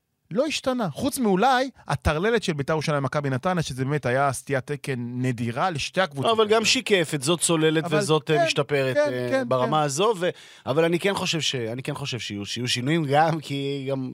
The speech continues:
Speaker 2: עוד, עוד שבועיים וקצת נפתח לנו חלון העברות, שגם יטרוף את הקלפים וישנה, ישנה קצת את, אה, יחסי הכוחות
Speaker 1: לא
Speaker 2: ב-,
Speaker 1: יותר מדי.
Speaker 2: באופן כזה
Speaker 1: כי
Speaker 2: או
Speaker 1: מה
Speaker 2: אחר.
Speaker 1: שיקרה, ייפתח החלון, ואז אף אחד לא יעשה שום דבר, עד ליום האחרון של החלון, שזה סוף ינואר כבר, ואז הוא יזכרו להביא עוד זרים שגם ככה לא עשו שום דבר,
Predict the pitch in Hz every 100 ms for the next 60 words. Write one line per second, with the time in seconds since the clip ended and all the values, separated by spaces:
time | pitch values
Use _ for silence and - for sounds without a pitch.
0 | 107 110 117 - 120 123 123 131 127 -
1 | 131 123 - 113 123 110 - 117 120 113
2 | 110 202 160 - - - - - 95 180
3 | 160 123 117 113 107 101 - 110 101 101
4 | - 110 117 110 110 113 - 120 147 -
5 | - 113 - 104 104 101 110 127 117 110
6 | 107 117 339 349 269 156 123 117 120 -
7 | 120 120 110 127 175 202 185 180 190 190
8 | 190 196 165 139 135 156 170 160 160 156
9 | 143 127 131 175 151 123 151 185 151 151
10 | 147 127 135 131 120 107 117 156 147 123
11 | - 196 151 143 127 123 117 131 151 180
12 | 143 147 156 135 131 175 190 151 131 160
13 | 151 143 165 160 139 123 165 160 156 156
14 | 143 151 135 143